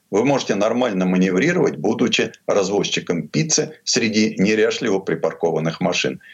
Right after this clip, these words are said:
При этом у вас две задние боковые двери сдвижные, замечательные, очень хорошо работают, грамотные по всему алгоритму, вполне логичные по управлению.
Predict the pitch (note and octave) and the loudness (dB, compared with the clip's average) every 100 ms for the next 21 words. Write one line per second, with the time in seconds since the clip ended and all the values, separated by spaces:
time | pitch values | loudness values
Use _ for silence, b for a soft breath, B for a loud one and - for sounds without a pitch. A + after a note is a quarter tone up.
0 | B _ A#2+ E3 G#3 G#2 - - A#2 C#3+ | B _ 0 0 0 -2 -6 -6 -2 2
1 | A2+ F#2 B2 G2+ G#2+ F#2+ F2+ F2+ F#2+ A#2+ | 0 -2 -2 0 0 -2 -4 -4 -2 0
2 | G#2+ G#2+ F#2+ G#2 D#3 A#2 D#2+ F2+ F2 E2 | -2 -2 -4 -2 0 -2 -2 -2 0 0
3 | D#2+ D2 - B B B _ - B2+ A#2+ | 0 -2 -6 B B B _ 0 2 0
4 | - F3 - F#2 D#2+ D2 - B2 A#2 A#2 | 2 0 0 -4 -4 -6 -2 -2 0 -2
5 | B2 A#2+ B2+ A#2+ A2+ C#3 D#3+ D#2 C#2+ - | 0 0 2 0 2 0 -2 -6 -10 -2
6 | A#2 C3 A2 A2+ A2 - - A#2+ A2 A2+ | 0 0 -4 -4 -2 -2 -2 -2 0 0
7 | G2+ G#2 A2 D3+ - E2 B B - - | 2 0 0 -4 -4 -4 B B -6 -2
8 | G2+ A2+ B2+ F#2+ F2+ - - F#2+ - F2+ | 0 2 2 0 -2 -6 -4 -4 -2 -2
9 | E2+ F#2 F#2 D#2 C#2+ C#2 | 0 0 0 -2 -6 -10